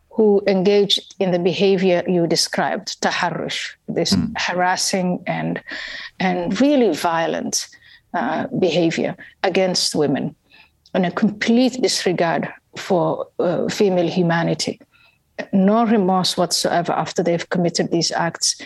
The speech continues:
Speaker 1: and no empathy for, uh, the victim that, uh, they are treating in that way. Some of these individuals are not religious at all. Uh, they probably can barely read the Quran. They, uh,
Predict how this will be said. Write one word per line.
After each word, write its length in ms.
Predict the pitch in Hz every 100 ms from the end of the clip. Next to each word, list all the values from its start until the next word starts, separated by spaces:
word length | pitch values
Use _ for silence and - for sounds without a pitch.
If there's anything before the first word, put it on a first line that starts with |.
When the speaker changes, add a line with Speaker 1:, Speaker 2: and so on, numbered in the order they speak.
| - -
Speaker 1:
and 140 | 190
no 240 | 208 214 -
empathy 640 | 233 233 190 - 131 160 - _ _ -
for, 520 | - 190 165 165 - -
uh, 100 | - - - - -
the 200 | 190 185
victim 600 | 220 220 - 175 160 151
that, 360 | 165 160 - - -
uh, 220 | 160 156 -
they 140 | 196
are 60 | 180
treating 420 | - 196 185 180
in 120 | 156
that 200 | 170 170 185
way. 120 | 175 - -
Some 280 | - 254 269
of 180 | 285 -
these 220 | 202 180
individuals 720 | - 185 180 196 190 151 165
are 140 | - 190
not 280 | 208 214 -
religious 400 | 185 175 - 147
at 120 | -
all. 320 | - - - - _ _ _ _ _ _ _ _ _ -
Uh, 180 | 175 143 - 180
they 340 | 170 190 185
probably 720 | 185 233 214 208 196 175 - -
can 160 | 202 170
barely 440 | 202 220 208 180
read 240 | 175 170
the 80 | 170
Quran. 580 | - 160 156 147 147 170 _ - - _ -
They, 380 | - 180 170 -
uh, 420 | - 185 170